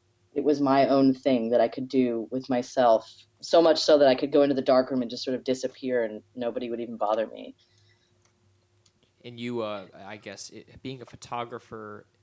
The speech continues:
Speaker 2: in high school was to the benefit of a lot of your friends. I, I know you, you know, you were all involved in music, but, uh, I guess you just sort of veered away.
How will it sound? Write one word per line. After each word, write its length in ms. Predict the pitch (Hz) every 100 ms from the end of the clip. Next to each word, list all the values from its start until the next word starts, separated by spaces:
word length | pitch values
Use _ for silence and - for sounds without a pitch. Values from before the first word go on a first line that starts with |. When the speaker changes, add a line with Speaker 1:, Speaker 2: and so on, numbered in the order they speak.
| _ _
Speaker 2:
in 160 | - 123
high 200 | 113 113
school 580 | - - 113 104 101 101 _ -
was 340 | 107 101 - _ _
to 200 | - 120
the 100 | 107
benefit 440 | 107 107 104 113
of 140 | 101 104
a 40 |
lot 160 | 101 101
of 100 | 95
your 100 | 95
friends. 420 | - 110 98 98
I, 160 | 104 104
I 20 |
know 140 | 120 143
you, 200 | 123 80 58 98
you 140 | 98
know, 80 | 95 _ _ _
you 100 | -
were 140 | 117 95
all 180 | 107 104
involved 340 | 107 101 98
in 100 | 95
music, 380 | 98 139 98 98 -
but, 200 | 101 101
uh, 180 | 98 95
I 60 | 101
guess 320 | 104 104 -
you 60 | -
just 200 | 120 -
sort 160 | 113
of 80 | 104
veered 220 | 110 107
away. 420 | 104 101 98 98